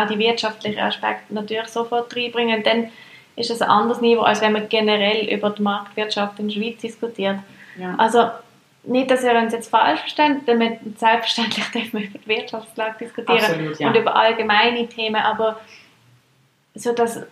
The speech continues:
Speaker 1: das persönlich Angreifbare und sich exponieren. Und wir reden ja da von,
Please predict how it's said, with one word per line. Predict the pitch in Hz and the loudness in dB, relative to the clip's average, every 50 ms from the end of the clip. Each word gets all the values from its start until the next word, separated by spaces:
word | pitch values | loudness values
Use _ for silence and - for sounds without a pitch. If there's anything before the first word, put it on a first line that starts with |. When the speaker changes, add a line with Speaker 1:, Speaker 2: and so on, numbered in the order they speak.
| - _ _ - - - - | -20 _ _ -20 -20 -8 -6
Speaker 1:
das | 233 233 - | -6 -6 -4
persönlich | - 233 233 226 - 247 233 254 262 254 247 247 247 - - - | -2 -2 -2 0 2 4 4 4 4 4 0 0 -2 -2 -4 2
Angreifbare | 208 220 226 240 240 226 - 240 254 262 262 - - - - 262 262 277 277 277 - - | 4 6 6 6 6 2 -2 -4 -4 -4 -4 -6 -8 -2 2 4 4 4 4 2 2 0
und | 240 226 226 | -2 -2 -2
sich | 233 233 - | -4 -4 -2
exponieren. | 233 233 233 - - - 233 226 226 233 233 226 214 214 208 214 214 - - | -4 -4 -4 -8 -6 -4 -4 0 2 2 4 4 4 4 4 2 2 0 0
Und | 226 226 226 - - - - - | -2 -2 -2 -4 -10 -16 -10 -2
wir | 214 247 254 254 | 0 2 2 4
reden | 247 233 233 233 226 | 4 4 4 4 2
ja | 226 220 | 2 2
da | 220 226 220 | 2 0 -2
von, | - - 220 214 | -2 -2 -4 -4